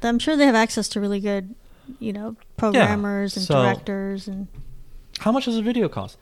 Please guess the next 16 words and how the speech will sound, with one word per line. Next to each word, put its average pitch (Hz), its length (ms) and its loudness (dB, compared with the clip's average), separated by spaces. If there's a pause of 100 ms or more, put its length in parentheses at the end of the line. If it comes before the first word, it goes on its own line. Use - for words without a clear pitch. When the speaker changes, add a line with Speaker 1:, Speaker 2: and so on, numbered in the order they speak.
Speaker 2:
How 226 120 4
much 262 120 0
does 254 120 -2
a 220 60 0
song 254 320 0
cost? - 440 -8 (320)
I 139 100 2
bet 156 220 4
buying 139 300 6
a 117 40 0
song 131 400 2
from 123 160 -2
a 104 40 -6
songwriter 113 720 -4 (280)
only 110 260 0
costs, - 600 -4